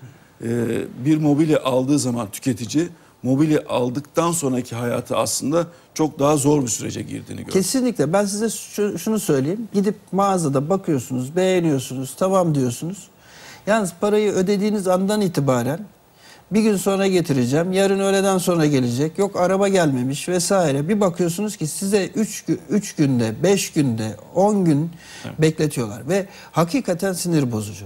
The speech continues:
Speaker 2: Ondan sonra diyorsunuz ki, "Ya bu mobilyayı da her gün gidip, e, işte bir,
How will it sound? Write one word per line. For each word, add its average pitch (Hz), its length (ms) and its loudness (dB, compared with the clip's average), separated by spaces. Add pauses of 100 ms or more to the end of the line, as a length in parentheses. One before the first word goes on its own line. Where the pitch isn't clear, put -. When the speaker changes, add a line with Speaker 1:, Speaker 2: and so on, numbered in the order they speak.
Speaker 2:
Ondan 214 260 2
sonra 208 240 -2
diyorsunuz 196 480 0
ki, 139 180 -6 (420)
"Ya 165 180 2 (200)
bu 170 120 -4
mobilyayı 180 480 0
da 165 80 0
her 170 220 2
gün 165 200 -4
gidip, 160 200 -4 (320)
e, 151 560 0
işte 156 340 0 (260)
bir, 151 280 -2